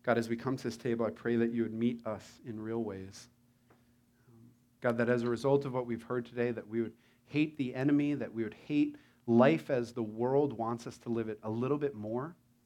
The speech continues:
not for its own sake, but so that more of our love can go towards you, more of our love and pursuit and desire can move toward where real life is found in you.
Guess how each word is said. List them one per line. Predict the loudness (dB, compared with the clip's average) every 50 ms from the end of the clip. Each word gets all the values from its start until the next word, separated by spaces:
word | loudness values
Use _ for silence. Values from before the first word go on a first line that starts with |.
| _ _ _ _ _ _ _ _ _ _ 0
not | 0 0 0
for | 0 -4
its | -4 -2 -2
own | -2 -2 -2
sake, | -2 -2 -2 -2 -2 -4
but | -12 -14 -14 _ _ _ _
so | -20 -16 -12 -4
that | -4 -4 -4
more | -4 -4 -2 -2 -2 -2
of | -2 -2
our | -2 -2
love | 0 0 0 0 0 -2 -6
can | -12 -10 -8
go | -8 -10 -10
towards | -10 -10 -10 -10 -10 -10
you, | -12 -12 -10
more | -6 -4 -2 -2 0 -2
of | 0 0
our | 0 0 2
love | 2 2 2 2 0 -2 -8 -18 _ _ _ _ _ _ _ _ _ _ _ _ _ _ _ _ _ _ _ _ _ _ _ _ _ -8
and | -8 -8 -8
pursuit | -10 -14 -12 -12 -10 -2 0 0 0 0 -4 -16 -20 -20 -20 _ _ _ -10
and | -10 -6 -6
desire | -6 -4 -2 0 2 2 2 2 0 -2 -4
can | -8 -6 -4 -2
move | -2 0 -2 -4 -6 -10
toward | -14 -10 -10 -8 -8 -10 -14 _ _ _ _ _ _ _ _ _
where | -4 -2 -2
real | 0 2 2 2
life | 2 2 0 -2 -8 -16
is | -20 -18
found | -16 -14 -14 -12 -12 -14
in | -16 -16
you. | -16 -18